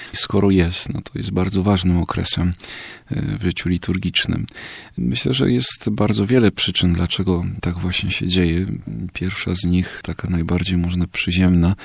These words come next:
no to jest to, że te wszystkie sklepy i, i w ogóle cały system komercyjny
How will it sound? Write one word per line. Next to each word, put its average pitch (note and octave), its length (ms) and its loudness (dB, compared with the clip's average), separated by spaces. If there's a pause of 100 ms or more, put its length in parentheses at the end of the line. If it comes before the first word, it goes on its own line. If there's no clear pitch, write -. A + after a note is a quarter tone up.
(400)
no F#2+ 300 2
to G2 140 -2
jest - 380 -2
to, F#2 220 0
że F#2 320 0
te F2+ 140 -6
wszystkie F2+ 600 -2 (180)
sklepy E2+ 720 0
i, D#2 480 -2
i F2+ 80 -4
w F2+ 60 -6
ogóle D#2+ 200 -4
cały E2 340 -2
system E2 960 0
komercyjny F2 880 2